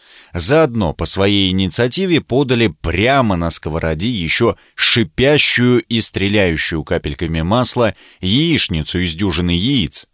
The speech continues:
горячий хлеб из муки тонкого помола и свежий сыр — а также поставили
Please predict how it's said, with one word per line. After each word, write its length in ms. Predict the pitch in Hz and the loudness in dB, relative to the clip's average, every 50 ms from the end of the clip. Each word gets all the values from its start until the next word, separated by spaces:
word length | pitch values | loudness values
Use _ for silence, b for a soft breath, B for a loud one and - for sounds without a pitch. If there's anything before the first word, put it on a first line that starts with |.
| _ _ _ _ _ - | _ _ _ _ _ -2
горячий 440 | 85 127 151 190 180 156 - 98 | 0 2 2 2 2 2 0 0
хлеб 320 | - - - 95 120 - - | -2 -2 0 0 0 2 2
из 120 | 120 98 | 0 0
муки 280 | 110 113 110 - 113 107 | 0 0 0 0 -2 -2
тонкого 460 | - - 110 104 95 - 95 92 87 | 0 0 0 0 0 0 0 0 0
помола 540 | - 95 87 85 107 147 160 143 143 123 B B B B B B | 0 0 0 2 2 2 2 2 2 0 B B B B B B
и 120 | 95 101 | 0 2
свежий 500 | - - 98 87 95 107 95 98 107 101 | 2 2 2 2 2 2 2 2 0 2
сыр — 520 | - - - 110 101 92 78 71 - - b b b b b b b b b | 2 2 2 2 2 0 0 -2 -4 -10 b b b b b b b b b
а 100 | b 117 - | b -2 0
также 300 | 202 214 202 151 139 - | 0 0 0 0 0 0
поставили 640 | - 120 113 - 131 127 123 123 117 113 104 87 | 0 0 0 2 2 2 2 2 2 2 2 0